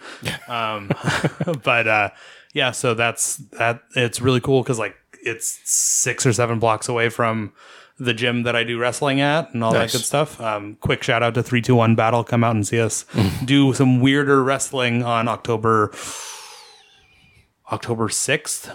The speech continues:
Speaker 2: We're, like,
Speaker 1: Weirder?
Speaker 2: weir-, weirder wrestling. Uh, we have a big thing called, uh, uh, w-, instead of Stranger Things, it's, it's Weirder Steel.
Speaker 1: Okay.
Speaker 2: <laughs> And it's all stylized. So come out and see that. That's a lot of fun.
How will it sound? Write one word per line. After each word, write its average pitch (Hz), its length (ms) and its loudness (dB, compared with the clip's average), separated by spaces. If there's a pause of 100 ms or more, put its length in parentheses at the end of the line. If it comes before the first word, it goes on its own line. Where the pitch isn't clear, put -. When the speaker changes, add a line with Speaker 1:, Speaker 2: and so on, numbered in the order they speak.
Speaker 2:
We're, 113 260 0 (140)
like, 117 120 2
Speaker 1:
Weirder? 123 420 4 (220)
Speaker 2:
weir-, 127 260 2
weirder 139 380 2
wrestling. 120 540 -4
Uh, 113 280 0
we 113 100 0
have 113 140 0
a 110 80 -6
big 110 260 -4
thing 110 240 -2
called, 107 320 0
uh, 95 360 -2 (440)
uh, 98 380 -2
w-, 131 240 -6
instead 113 300 0
of 101 100 -4
Stranger 110 320 0
Things, 110 380 0
it's, - 380 -2
it's - 220 -8 (100)
Weirder 117 580 2
Steel. 120 500 -2 (520)
Speaker 1:
Okay. - 300 0 (120)
Speaker 2:
<laughs> - 100 -16
And 135 240 0
it's 127 140 -2
all 123 200 4
stylized. 123 640 0
So 120 180 2
come 151 160 2
out 151 140 2
and 127 120 -2
see 135 120 0
that. 127 160 2
That's 117 180 -2
a 117 60 0
lot 107 160 2
of - 60 -8
fun. 104 320 -4